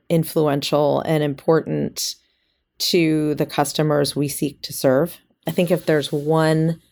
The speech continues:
really important thing that I have learned over <laughs> time as a marketer, it is that there is nothing that you can ever say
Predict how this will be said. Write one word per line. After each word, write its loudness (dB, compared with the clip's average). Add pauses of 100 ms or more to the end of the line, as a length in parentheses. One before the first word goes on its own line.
(520)
really 2
important -2
thing 0
that 2
I 2
have 0
learned 0
over -2
<laughs> -
time 2
as 0
a -2
marketer, 0
it 2
is 0 (440)
that 2
there 6
is -2
nothing 0
that 0
you -2
can -8
ever 2
say -2